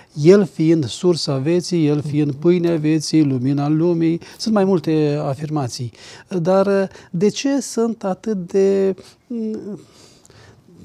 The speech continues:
Speaker 1: de neacceptate de societate? Că a spus că sunt
Speaker 2: Da, da,
Speaker 1: neacceptate de,
Speaker 2: da, da.
Speaker 1: uh, societate. Uh, interesant cum ia, uh, evanghelistul Ioan. La început, uh, am abordat câteva studii în care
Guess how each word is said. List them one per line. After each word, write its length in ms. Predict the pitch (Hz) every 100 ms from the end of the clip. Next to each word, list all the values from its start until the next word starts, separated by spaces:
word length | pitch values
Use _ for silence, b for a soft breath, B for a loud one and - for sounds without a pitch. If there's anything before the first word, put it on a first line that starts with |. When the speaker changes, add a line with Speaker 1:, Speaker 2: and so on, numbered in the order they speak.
| - 175 196 160
Speaker 1:
de 180 | 165 185
neacceptate 840 | 190 208 185 - 185 - 196 190
de 120 | 170
societate? 800 | 151 170 - 170 - 127 - 117 - - _ _ _ _ b b b b
Că 120 | 170
a 20 |
spus 200 | 127 196
că 80 | -
sunt 240 | 160 185 175
Speaker 2:
Da, 60 |
da, 60 | 160
Speaker 1:
neacceptate 420 | 139 170 165 165
de, 120 | 151
Speaker 2:
da, 120 | 151
da. 180 | 160 180
Speaker 1:
uh, 60 | 156
societate. 680 | 175 - 160 156 135 123 120 B B B
Uh, 200 | 202 185
interesant 600 | 226 208 214 196 247 254
cum 260 | - 202 190
ia, 580 | 202 202 196 196 185 - B B -
uh, 380 | 202 190 175 160 202
evanghelistul 640 | 196 170 170 175 202 185
Ioan. 540 | 165 151 170 165 139 110 B B B
La 140 | 190
început, 600 | 208 - 190 214 226 -
uh, 100 | 196 190 185 175 170 170 -
am 240 | 185 180
abordat 560 | 175 160 160 165 196 -
câteva 420 | 214 185 170 147
studii 500 | - 170 156 190 190
în 80 | 175
care 380 | 196 202 196